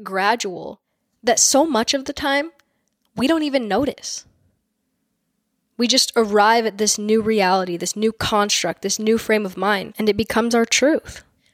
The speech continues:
But what would that truth look like? Or how much more aware of our truth would we be if you could draw clear connections and see clear correlations of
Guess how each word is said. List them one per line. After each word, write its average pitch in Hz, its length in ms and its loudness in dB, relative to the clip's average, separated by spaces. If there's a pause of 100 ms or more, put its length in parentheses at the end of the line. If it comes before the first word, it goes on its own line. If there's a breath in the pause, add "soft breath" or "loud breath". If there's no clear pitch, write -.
But 233 140 0
what 285 140 4
would 403 100 2
that 302 200 4
truth 240 340 -4
look 202 200 -6
like? - 240 -12
Or 196 340 2 (280 loud breath)
how 254 160 2
much 302 220 0
more 220 260 2
aware 190 500 0
of 185 160 -4
our 180 120 -2
truth 185 400 -8
would 185 140 -6
we 180 180 -8
be 180 400 -10
if 190 200 -14
you 214 160 -8
could 214 260 -4
draw 190 460 0 (360 loud breath)
clear 269 260 2
connections 190 720 -2
and 190 260 -6
see 202 760 -2 (600)
clear 302 320 0
correlations 202 1080 0 (100)
of 180 540 -4